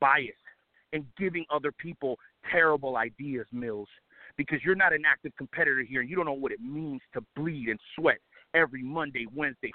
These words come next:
Friday, Saturday, and sometimes even Sunday. So maybe you should let Think Think, Think Think for himself, because we know what you're doing. You're trying to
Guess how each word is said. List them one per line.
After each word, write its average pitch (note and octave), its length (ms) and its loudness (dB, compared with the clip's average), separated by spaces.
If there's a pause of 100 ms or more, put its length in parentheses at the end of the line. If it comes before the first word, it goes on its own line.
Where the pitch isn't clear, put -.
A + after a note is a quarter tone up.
(120)
Friday, C3+ 440 2 (120)
Saturday, C3 360 2
and A2 180 -12
sometimes B2 400 -6
even B2+ 200 -12 (140)
Sunday. E3+ 300 2 (2250)
So F3+ 100 4
maybe G#3 240 -2
you G#3+ 220 -2
should G#3 100 -6
let G#3 160 2 (140)
Think G3+ 240 2 (100)
Think, G#3 240 -4 (340)
Think C#4+ 300 0
Think E3+ 240 -2 (500)
for G#3+ 160 4
himself, A#3+ 540 -2 (220)
because G#3 240 2
we G#3+ 100 4
know A3+ 140 6
what A3+ 180 -2
you're E3+ 140 -10
doing. A3+ 260 4 (480)
You're G#3+ 160 0
trying G3+ 200 2
to C#3 60 -14